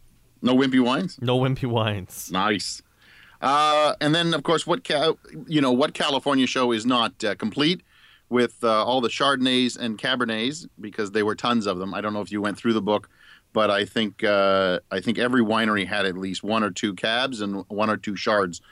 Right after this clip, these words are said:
Speaker 1: to go along with it, and then, of course, red blends. Um, so I would, uh, I would single out Kay Momi. I don't know if you tried their Cab, two thousand thirteen. Uh, it usually comes into the L C B O, so I can't,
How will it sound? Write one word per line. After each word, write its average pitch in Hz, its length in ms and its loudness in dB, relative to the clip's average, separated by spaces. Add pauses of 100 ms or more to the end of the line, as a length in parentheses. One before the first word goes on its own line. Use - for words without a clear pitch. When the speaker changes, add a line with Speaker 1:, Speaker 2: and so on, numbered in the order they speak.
(320)
Speaker 1:
to 123 100 -4
go 107 240 2
along 92 340 0
with 113 220 0
it, 104 120 -2
and 101 120 -2
then, 98 100 2
of 90 80 -2
course, 95 240 -2
red 95 260 -2
blends. 95 400 -2 (420)
Um, 82 800 -4
so 90 340 2
I 98 160 2
would, 92 220 0 (120)
uh, 85 300 -2
I 95 80 0
would 87 220 -4 (340)
single 123 400 4
out 104 180 0
Kay 135 200 -2
Momi. 127 380 0 (200)
I 101 80 -12
don't 98 100 -8
know 101 60 -4
if 92 80 -6
you 101 80 -8
tried 104 320 -2
their 107 200 0
Cab, 113 380 -2
two 120 100 -6
thousand 107 280 0
thirteen. 113 540 -2 (460)
Uh, 98 80 0
it 101 100 0
usually 131 260 2
comes 113 300 -2
into 131 180 2
the 107 140 0
L 101 120 4
C 104 180 -6
B 95 160 -2
O, 104 120 2
so 98 460 -2
I 92 100 -6
can't, 98 300 -4